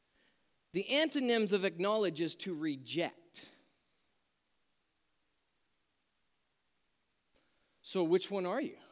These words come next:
doing with God? When we take our past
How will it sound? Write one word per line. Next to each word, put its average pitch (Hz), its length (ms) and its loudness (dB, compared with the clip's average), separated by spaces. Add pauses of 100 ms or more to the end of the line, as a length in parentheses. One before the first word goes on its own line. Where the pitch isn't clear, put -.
(300)
doing 170 320 0
with 139 160 -10
God? 202 320 -6 (1600)
When 170 160 -2
we 170 100 0
take 196 320 -2
our 170 140 -2
past 180 880 -6